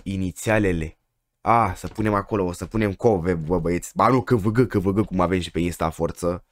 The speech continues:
K V G trebuie să fie forță acolo. Uh, bun, Emanuel Covric, K V G, numărul, number, number, mhm,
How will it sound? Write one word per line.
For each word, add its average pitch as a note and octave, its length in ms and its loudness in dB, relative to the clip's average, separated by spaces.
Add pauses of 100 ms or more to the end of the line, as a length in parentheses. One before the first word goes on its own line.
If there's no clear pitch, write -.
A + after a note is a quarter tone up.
(200)
K - 40 -8
V F2 200 -2
G F2 60 -4
trebuie F2+ 220 -4
să E2 100 -10
fie E2 220 -8
forță D#2+ 400 -10
acolo. D#2+ 440 -6 (920)
Uh, G2+ 880 4
bun, E2+ 920 0
Emanuel E2+ 540 -2
Covric, F#2 460 -4
K - 40 -10
V F#2 140 -4
G, F#2 120 -2
numărul, G2+ 840 2 (440)
number, F#2 640 0
number, G#2 880 0 (1300)
mhm, G2 760 -6